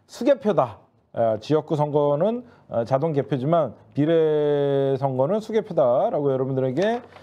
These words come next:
에, 말씀을 좀 드릴 수 있겠습니다. 그다음에, 어, 또 이번 주, 이번에 선거에서 좀 특이한 점이 있습니다. 해외 동포들이 투표를 못하게 됐어요. 특히, 어, 미국,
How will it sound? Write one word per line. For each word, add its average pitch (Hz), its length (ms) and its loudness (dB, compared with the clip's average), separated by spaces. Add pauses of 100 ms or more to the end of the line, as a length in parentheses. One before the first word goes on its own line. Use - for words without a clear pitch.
(240)
에, 107 360 0
말씀을 131 520 0
좀 170 160 0
드릴 139 200 0
수 139 120 -4
있겠습니다. 127 580 -2 (1700)
그다음에, 156 1080 2 (760)
어, 143 300 4
또 254 180 4
이번 220 240 2
주, 208 440 2
이번에 202 520 2
선거에서 220 420 0
좀 190 160 0
특이한 262 320 2
점이 214 160 -2
있습니다. 127 500 -2 (520)
해외 269 520 4
동포들이 185 540 0
투표를 220 320 0
못하게 127 300 0
됐어요. 104 420 -6 (500)
특히, 156 580 0 (360)
어, 110 240 0
미국, 214 580 0